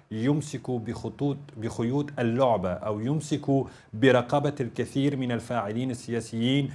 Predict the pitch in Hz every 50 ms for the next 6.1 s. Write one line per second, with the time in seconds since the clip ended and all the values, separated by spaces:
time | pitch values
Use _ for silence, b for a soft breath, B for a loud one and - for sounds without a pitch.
0 | B B B B - 120 123 120 117 123 151 - 123 117 - - 131 127 - 110
1 | 113 - 98 98 120 127 127 127 113 117 113 110 107 - 131 123 120 117 107 -
2 | - 113 113 110 107 - 120 117 120 131 135 135 131 117 110 101 107 - - 127
3 | 127 131 127 135 139 139 127 B B B B - 110 101 107 123 135 147 160 160
4 | 151 - - 127 - - - 117 110 107 143 - - - 151 131 131 139 - 123
5 | 120 120 - 127 107 - 123 113 - - 113 101 - 110 107 104 101 - 98 92
6 | 95 92